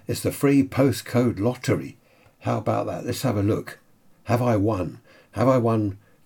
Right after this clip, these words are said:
ten million? Check if you're a winner, it says here. No, I haven't won ten pence, let alone ten million. Right, put the iPad away. That's the national lottery we do. We also do the weekly, no, monthly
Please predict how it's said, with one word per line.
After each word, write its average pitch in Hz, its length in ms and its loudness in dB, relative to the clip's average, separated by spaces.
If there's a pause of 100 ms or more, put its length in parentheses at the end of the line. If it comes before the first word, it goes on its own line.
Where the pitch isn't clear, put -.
ten 117 380 0
million? 87 400 0
Check - 280 0
if 123 140 -6
you're 117 160 2
a 107 80 2
winner, 98 320 0
it - 140 -8
says 82 280 -6
here. 107 260 -4 (600)
No, 147 300 6
I 117 120 0
haven't 104 340 0
won 101 380 -2 (300)
ten 107 300 0
pence, - 500 -4
let 98 100 -2
alone 90 360 -2 (460)
ten 82 360 -2
million. 90 320 -2 (460)
Right, 90 260 -4
put 147 160 -2
the 120 100 -4
iPad 95 460 -2
away. 104 320 -4 (540)
That's 147 240 2
the 123 80 -2
national 113 560 0
lottery 90 400 -2
we 95 160 -2
do. 107 260 0
We 131 100 4
also 151 280 2
do 107 180 0
the 104 100 0
weekly, 120 520 0
no, 120 180 2
monthly 117 600 0